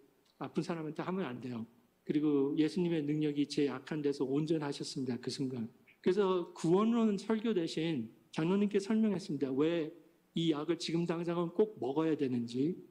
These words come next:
그리고 재림교인들이 왜 오래 사는지, 그리고 어떻게 약을 덜 먹게 할 수 있는 방법.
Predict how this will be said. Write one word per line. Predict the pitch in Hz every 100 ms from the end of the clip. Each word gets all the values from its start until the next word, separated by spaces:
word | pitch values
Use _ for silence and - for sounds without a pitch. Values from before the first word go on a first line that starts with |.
| -
그리고 | 165 160 160 160 151 139 156
재림교인들이 | - 151 180 180 180 165 160 151
왜 | 143 147
오래 | 131 135 151
사는지, | 165 160 151 156 190 214 -
그리고 | - 151 151 143 - -
어떻게 | 147 - 220 190
약을 | 139 139 156 156
덜 | - 131 156
먹게 | 160 135 131 165
할 | 151
수 | -
있는 | 143 135 127
방법. | 127 123 120